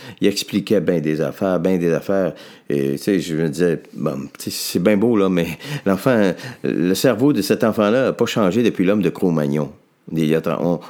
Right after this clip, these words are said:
on en met plus dedans, OK ? Mais il raisonne pas plus, il peut pas raisonner, il est pas rendu là. Ça a pris des millions d'années avant qu'on ait notre néocortex, qu'on puisse raisonner comme on le fait aujourd'hui.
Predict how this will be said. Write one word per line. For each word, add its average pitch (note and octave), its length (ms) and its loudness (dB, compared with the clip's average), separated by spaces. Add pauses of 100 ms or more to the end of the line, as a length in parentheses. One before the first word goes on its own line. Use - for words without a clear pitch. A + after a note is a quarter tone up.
on G#2+ 100 4
en A2+ 100 4
met A#2+ 120 2
plus D3 340 0
dedans, F2 360 2 (280)
OK ? E2 200 -2 (300)
Mais F#2+ 180 2
il A2 160 4
raisonne A2 580 2
pas E2 180 -2
plus, E2 360 -4
il F2 80 -2
peut G#2 160 2
pas A#2 280 2
raisonner, E2 460 2
il F2+ 220 2
est F#2 40 2
pas A#2 380 0 (100)
rendu F2 320 0
là. E2 140 2 (220)
Ça G#2 160 0
a - 20 2
pris A2 220 0
des A#2 160 4
millions C3 420 2
d'années G2+ 480 2 (260)
avant F2 380 0
qu'on E2+ 380 0
ait F#2+ 160 4
notre E2 280 0
néocortex, G2 760 0
qu'on E2 160 0
puisse F#2+ 220 -2
raisonner G2 400 2
comme E2 180 0
on D#2 80 0
le C#2+ 60 -2
fait - 120 -2
aujourd'hui. E2+ 560 0